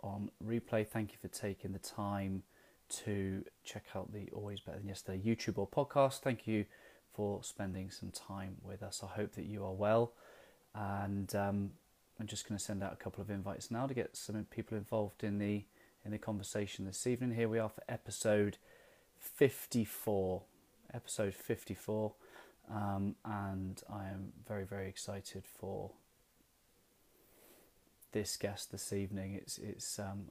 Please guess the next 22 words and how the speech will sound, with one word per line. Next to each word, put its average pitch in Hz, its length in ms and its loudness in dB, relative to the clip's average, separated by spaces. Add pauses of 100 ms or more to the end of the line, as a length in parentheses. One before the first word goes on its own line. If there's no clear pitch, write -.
I, - 200 -6
I'll 113 80 -2
say 107 200 4
a 104 40 6
little 107 160 4
bit 110 100 2
more 107 160 4
about 104 240 2
it 107 80 0
once 98 180 -4
I've 98 100 -2
sent 98 200 -2
a - 20 -6
few 104 240 -2
invites. 113 540 4 (840)
When 113 260 8
you 113 180 8
are 107 320 8
on, 131 420 8 (220)
let 117 160 2
me 117 100 4
know. 113 520 6